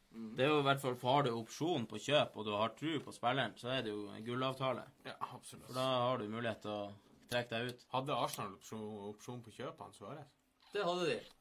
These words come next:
Speaker 1: Man skulle så signert en ny kontrakt også med Barcelona for at de skulle få litt, automatisk litt mer penger, men det var jo snakk om, jeg tror det var tjue, tjueén millioner pund,
Speaker 2: Ja.
Speaker 1: som er to hundre og tjue millioner eller noe sånt, til, eh,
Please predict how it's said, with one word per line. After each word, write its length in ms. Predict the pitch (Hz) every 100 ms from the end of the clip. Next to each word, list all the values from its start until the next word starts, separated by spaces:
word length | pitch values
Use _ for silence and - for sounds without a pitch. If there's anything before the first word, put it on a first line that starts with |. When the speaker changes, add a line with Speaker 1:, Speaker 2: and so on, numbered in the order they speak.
| 170 - - _ _ _
Speaker 1:
Man 100 | 143
skulle 240 | 147 175
så 160 | 151 156
signert 440 | 151 170 156 160
en 80 | 156
ny 80 | 147
kontrakt 540 | 147 131 - 170 180 -
også 240 | 175 220
med 140 | 143 113
Barcelona 400 | 113 - 127 110
for 160 | -
at 80 | 123
de 80 | 110
skulle 180 | 107 117
få 180 | 131 117
litt, 200 | 120 - -
automatisk 480 | 120 113 117 123 104
litt 160 | 120 117
mer 120 | 113
penger, 340 | 110 120 120 107
men 100 | 107
det 80 |
var 80 | 120
jo 60 | 113
snakk 300 | - 113 -
om, 160 | 110 104
jeg 80 | 101
tror 120 | 113
det 80 | 110
var 120 | 104
tjue, 840 | - 120 113 113 110 107 104 101
tjueén 460 | 98 123 117 120 117
millioner 360 | 110 113 113 110
pund, 300 | 120 113 101 - _ _ _
Speaker 2:
Ja. 160 | 110 104 - _ _ _ _
Speaker 1:
som 220 | - 123
er 120 | 120 113
to 160 | 139 117
hundre 220 | 113 110
og 60 | 104
tjue 200 | - 117
millioner 320 | 113 107 110
eller 100 | 101
noe 80 | 98
sånt, 240 | 98 98 - _ - - _
til, 380 | - 127 113 107
eh, 720 | 104 101 98 98 - 98 95